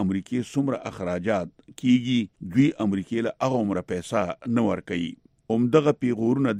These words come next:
د سویلي کوریا او جاپان ته هم کوي. برنز خپل مضمون کې لیکي چې ښاغلی ټرمپ باید چې د خپلو زړو اتحادیانو حوصله اوچته کړي او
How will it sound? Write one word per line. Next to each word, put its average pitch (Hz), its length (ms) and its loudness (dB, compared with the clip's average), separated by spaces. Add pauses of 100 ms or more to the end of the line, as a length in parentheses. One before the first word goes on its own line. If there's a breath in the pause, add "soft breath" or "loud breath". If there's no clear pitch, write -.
د 110 160 4 (240)
سویلي 107 460 -2
کوریا 110 340 0 (100)
او 95 160 -4 (100)
جاپان 95 420 -4
ته 104 160 -4
هم 95 260 0
کوي. 87 240 -4 (400)
برنز 143 340 6
خپل 127 300 0
مضمون 113 400 0
کې 117 140 -2
لیکي 117 180 -4
چې 135 180 -4
ښاغلی 101 380 -4 (100)
ټرمپ 120 380 -4
باید 101 280 -2
چې 110 220 -6
د 90 100 -4
خپلو 107 360 -4
زړو 110 420 -4
اتحادیانو 92 720 -4
حوصله 95 480 -4 (320)
اوچته 117 400 -4
کړي 131 420 -4
او 107 60 4